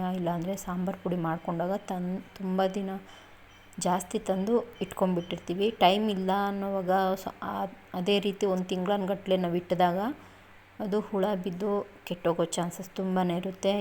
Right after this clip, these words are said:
ಇಲ್ಲ, ಒಂಥರ ಹುಳಗಳು ನೋಡ್ಬೋದು ನೀವು ಧನಿಯಾದಲ್ಲಿ, ಒಂಥರ ಹುಳ ಗೂಡು ಎಲ್ಲ ಆಗ್ತಾ ಇರುತ್ತೆ. ಆ ಥರ ಆಗಬಾರ್ದು ಅಂದಾಗ ನೋಡಿ, ನಾವು ಈ ಥರ ಬಾಣಲೆಯಲ್ಲಿ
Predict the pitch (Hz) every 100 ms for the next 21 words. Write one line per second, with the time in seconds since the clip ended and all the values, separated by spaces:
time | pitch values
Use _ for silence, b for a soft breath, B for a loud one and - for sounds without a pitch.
0 | 180 185 190 196 214 196 190 175 185 185
1 | 180 175 185 190 190 175 180 180 185 185
2 | 180 170 170 190 160 175 175 170 185 185
3 | 208 B B B B - 185 180 185 185
4 | 185 185 180 180 170 180 180 180 185 170
5 | 170 170 - 180 180 - 220 240 220 226
6 | 240 240 185 175 170 175 214 233 196 202
7 | 202 196 196 220 202 196 202 170 185 190
8 | 196 190 190